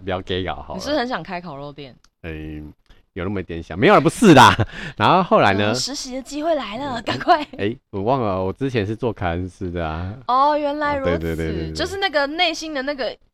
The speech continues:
Speaker 1: 那个小小的火花，<laughs> 又燃起。
Speaker 2: 想要帮人家烤肉的那个
Speaker 1: <laughs> 冲动。
Speaker 2: 忍不住这样子，不要，不要这样手，好，继续。
Speaker 1: 然后，然后后来就是他们在烤到秋刀鱼的时候，就感觉那个好像很不会烤的感觉。
Speaker 2: 嘿。
Speaker 1: 然后我就从，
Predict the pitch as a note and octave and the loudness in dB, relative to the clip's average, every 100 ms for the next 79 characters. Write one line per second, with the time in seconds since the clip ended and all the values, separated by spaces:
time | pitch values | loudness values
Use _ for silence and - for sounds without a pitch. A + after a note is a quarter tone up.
0 | _ - D3 D#3+ C#3 B2+ A2+ A2 - C3+ | _ -4 2 4 6 6 4 2 2 4
1 | C#3 A2 A2 F#2 B2+ C3+ D#3+ D3+ D#3+ D#3 | 6 6 6 6 8 8 8 6 4 6
2 | C#3+ C4 F4 F#4+ F4 E4+ F4+ C4+ A3 C4 | 8 8 8 8 6 4 2 4 4 6
3 | D4 C#4+ D#4 C4 A#3 G#3 F#3+ B3 - - | 4 2 -4 -2 0 0 -2 -4 -4 -2
4 | E3+ - C3+ C3 - C#3 - D#3 C#3 - | -2 2 2 2 6 10 10 10 8 4
5 | D#4 C4+ C#4+ C#4+ - - - G4 F#4 - | 0 0 0 2 2 2 2 4 2 -2
6 | E4+ F#4+ D4+ - - - F3 - - E3 | -4 -2 0 -2 -2 -6 -8 -10 -8 -8
7 | - C#4 G3 E3 G#2+ D3+ D#3 - - _ | -6 -10 -10 -2 2 2 2 -4 -20 _
8 | A2+ B2 D#3 C#3+ B2+ E3 F#2+ F#2 C3 C#3 | 0 4 4 2 2 4 4 2 -4 -4
9 | A#2 B2+ A2 A#2+ - F#2 G#2+ G#2+ F#2+ F#2+ | -2 -2 0 -2 0 0 0 -2 0 -2
10 | E2 D2+ D2+ F2 G2 G2+ A#2 G#2+ _ G2 | -2 -8 -10 -6 -4 -4 -6 -10 _ -4
11 | F2+ G2 B2 C3+ - - F2+ C3+ C3 G#2 | -2 -2 -2 -2 -4 -6 -2 -2 -2 -6
12 | G#2 E2 F2 G#2+ G2+ E2 D#2 D2 D2 - | -8 -8 -4 -4 -2 -4 -4 -10 -14 -18
13 | - - _ - - - G2 A2 F2+ A2 | -20 -20 _ -20 -18 -6 -2 0 0 0
14 | A2 - F#2 G2 | -2 -2 -4 -4